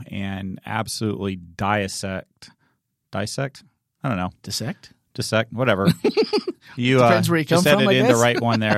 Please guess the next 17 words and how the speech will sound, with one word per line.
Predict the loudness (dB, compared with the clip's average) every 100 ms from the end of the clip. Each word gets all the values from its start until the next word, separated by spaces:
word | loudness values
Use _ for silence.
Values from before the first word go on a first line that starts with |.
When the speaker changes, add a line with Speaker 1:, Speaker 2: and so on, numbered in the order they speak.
| 2
Speaker 1:
okay? | 0 0 -4 -4
Speaker 2:
<laughs> | -8 0
Speaker 1:
Um, | 2 2 2 -2 -4 -6 -6 -12 -12 _
but, | -2 0 2
uh, | 2
we're | 2
gonna | 2
really | 2 0
take | -2 -4
apart | -2 -2 0
that | -2 -2
text | -4 -4 -4 -6
and | -4 0
really | 0 0 -2
dig | -8 -14 -6 -2 -2 0
into | -4 -4 -4
what | -2 -4